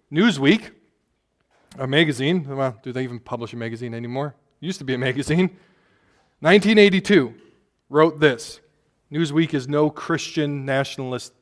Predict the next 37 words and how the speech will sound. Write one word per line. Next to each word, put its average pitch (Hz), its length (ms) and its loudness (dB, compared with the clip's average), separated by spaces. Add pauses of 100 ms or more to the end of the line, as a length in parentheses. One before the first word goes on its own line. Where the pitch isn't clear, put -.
thing, 117 220 -2
in - 920 -20
case 131 180 -10
you 127 100 -6
were 120 60 -4
wondering. 117 420 -6 (880)
They 127 60 -12
said, 131 260 -4 (200)
"For 170 160 2
centuries, 143 600 4
the 143 80 -6
Bible 190 500 8
has 170 180 2
exerted 143 520 2
an 131 220 -2
unrivaled 170 720 6
influence 143 560 -4
on 139 140 -4
American 143 460 2
culture, 214 520 2 (440)
politics, 180 680 6
and 156 100 -8
social 147 420 2
life. 131 360 0 (360)
Now, 226 640 10
historians 196 600 10
are 190 80 8
discovering 180 640 6
that 180 140 4
the 170 80 -4
Bible, 214 360 8
perhaps 202 460 6
even 254 320 4
more 247 260 8
than 262 180 0
the 262 60 2
Constitution, 240 1040 -2